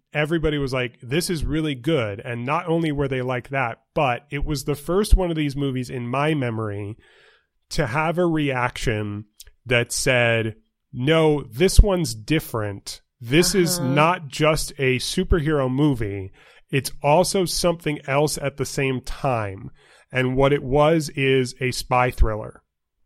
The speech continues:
Speaker 2: Ah, uh-huh.
Speaker 1: Everyone was like, "This is still a superhero movie, but what if a superhero movie was also a spy thriller?"
Speaker 2: Uh-huh.
Speaker 1: So this is, in my memory, the first of the movies to be like, there's, like, a genre mashup.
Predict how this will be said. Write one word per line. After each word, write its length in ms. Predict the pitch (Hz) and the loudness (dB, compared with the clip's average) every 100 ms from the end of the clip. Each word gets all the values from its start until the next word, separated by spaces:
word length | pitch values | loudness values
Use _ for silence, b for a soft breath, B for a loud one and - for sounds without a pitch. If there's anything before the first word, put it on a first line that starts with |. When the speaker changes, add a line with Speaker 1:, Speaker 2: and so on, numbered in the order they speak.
| - | -16
Speaker 2:
Ah, 480 | 175 175 175 170 156 | -12 -8 -6 -6 -8
uh-huh. 280 | 170 175 214 | -6 -4 0
Speaker 1:
Everyone 420 | 135 156 151 147 | 2 2 2 2
was 140 | 143 | 2
like, 240 | 139 131 120 | 2 0 0
"This 240 | 156 - | -2 -2
is 80 | 185 | -2
still 180 | - 185 | 0 0
a 20 | |
superhero 600 | - 190 160 151 143 131 | 0 0 0 0 0 0
movie, 260 | 135 131 120 | 0 -2 -4
but 380 | - 170 135 | 2 2 2
what 240 | 123 131 160 | 0 2 2
if 100 | 151 | 2
a 60 | |
superhero 500 | 147 - 147 131 135 | -2 0 2 2 2
movie 220 | 123 120 120 | 0 -2 -2
was 160 | 117 - | -2 0
also 400 | 143 131 135 117 | 2 4 2 -2
a 60 | |
spy 240 | - 120 113 | -2 -2 0
thriller?" 460 | - 127 67 - _ - | -2 -4 -8 -14 _ -12
Speaker 2:
Uh-huh. 300 | 202 165 180 _ _ - | -8 -6 -8 _ _ -16
Speaker 1:
So 220 | - 135 127 | -4 -2 2
this 240 | 160 - | 2 4
is, 160 | 160 135 | 2 2
in 100 | 139 | 2
my 180 | 160 180 | 2 2
memory, 340 | 156 143 135 | 2 2 0
the 80 | 123 | -2
first 320 | - 151 147 | 0 0 0
of 60 | 139 | -4
the 60 | |
movies 560 | 127 127 120 117 110 - b b b b - | 0 0 0 0 -2 -6 b b b b -2
to 120 | 135 | -2
be 220 | 120 123 | 0 0
like, 420 | 120 113 110 - _ | 0 0 -2 -6 _
there's, 240 | 131 131 127 | 0 0 2
like, 200 | 131 127 | 0 0
a 80 | 127 | -2
genre 480 | 110 127 120 117 113 | 0 2 2 0 -2
mashup. 520 | 113 104 - 117 120 | -2 -4 -4 -6 -10